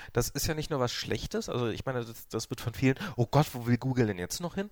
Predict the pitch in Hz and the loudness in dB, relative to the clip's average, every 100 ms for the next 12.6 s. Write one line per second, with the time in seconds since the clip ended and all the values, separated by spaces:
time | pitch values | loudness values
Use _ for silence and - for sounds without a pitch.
0 | - - 107 120 123 131 127 117 117 107 | -12 -6 -2 -2 -2 -6 -4 -4 -4 -8
1 | - 135 156 - 123 143 147 - 143 131 | -6 -4 -4 -4 -4 -2 -4 -4 -6 -6
2 | 135 147 147 156 - - - - 131 - | -4 0 -2 -2 -16 -20 -20 0 0 0
3 | 139 135 - 143 - 123 139 139 127 - | -2 -6 -2 -2 2 4 4 4 2 2
4 | 143 - - 127 143 156 127 123 117 120 | -4 -6 4 6 8 4 0 0 4 4
5 | 139 127 156 - - 107 104 - - 107 | 2 2 2 2 -2 -2 -2 -6 -4 0
6 | - 175 - 123 117 110 117 113 110 _ | 0 -2 -8 -8 -6 -8 -4 -4 -4 _
7 | - 117 139 123 110 131 143 135 120 117 | 4 4 4 2 2 2 2 0 2 2
8 | 120 117 - - - - 120 - 120 - | 2 0 0 -12 -14 -2 0 2 2 2
9 | 117 - 117 110 - - - 131 113 110 | -4 -4 2 4 4 2 2 2 2 -2
10 | 110 82 107 110 - 107 104 104 92 92 | -2 -4 -2 -4 -4 -6 -6 -6 -4 -4
11 | 107 147 151 143 139 120 135 147 - - | -4 -4 -4 -4 -4 -2 -2 -2 -8 -16
12 | - - - 190 233 | -14 -10 -2 2 2